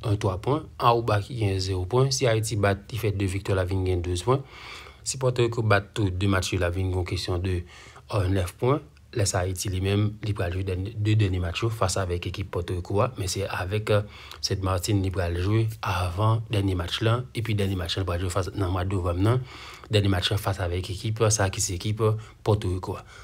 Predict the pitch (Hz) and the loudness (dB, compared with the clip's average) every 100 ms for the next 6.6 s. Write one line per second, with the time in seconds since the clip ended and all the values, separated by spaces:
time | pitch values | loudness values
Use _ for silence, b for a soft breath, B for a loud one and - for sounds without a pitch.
0 | B - 127 131 131 - 131 135 127 110 | B 0 2 4 2 -2 -4 -2 0 0
1 | 139 131 117 104 98 104 107 104 90 98 | -2 0 0 2 2 2 0 -2 0 2
2 | 90 87 B B B 107 104 104 95 87 | 0 -2 B B B 0 2 4 2 0
3 | - 190 202 98 - - 104 98 98 101 | 2 0 2 0 0 -2 0 2 2 2
4 | 98 95 98 92 87 85 87 87 - 90 | 2 2 0 0 0 -2 -2 -2 -2 0
5 | 90 90 95 170 - - 120 117 110 101 | 0 0 2 2 0 -6 -2 0 0 0
6 | 92 92 85 - 165 | 0 -4 -4 2 2